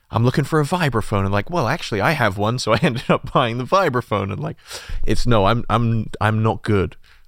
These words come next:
with that in any way, shape, or form. I find I get a space and then I fill it with stuff.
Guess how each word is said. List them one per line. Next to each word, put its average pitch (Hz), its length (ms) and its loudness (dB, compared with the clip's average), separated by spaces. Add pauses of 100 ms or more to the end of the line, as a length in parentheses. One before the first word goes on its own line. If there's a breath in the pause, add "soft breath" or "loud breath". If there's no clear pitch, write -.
with 90 220 -2
that 92 280 2 (180)
in 98 160 0
any 104 180 2
way, 95 220 4
shape, 92 320 -2
or 92 40 -2
form. 90 460 -2
I 95 380 0 (600)
find 113 360 2
I 101 80 4
get 98 240 0
a 104 40 -2
space 101 440 -2
and 95 100 -2
then 87 100 -2
I 101 100 -6
fill 95 280 -4
it - 80 -6
with - 160 -2
stuff. - 540 -4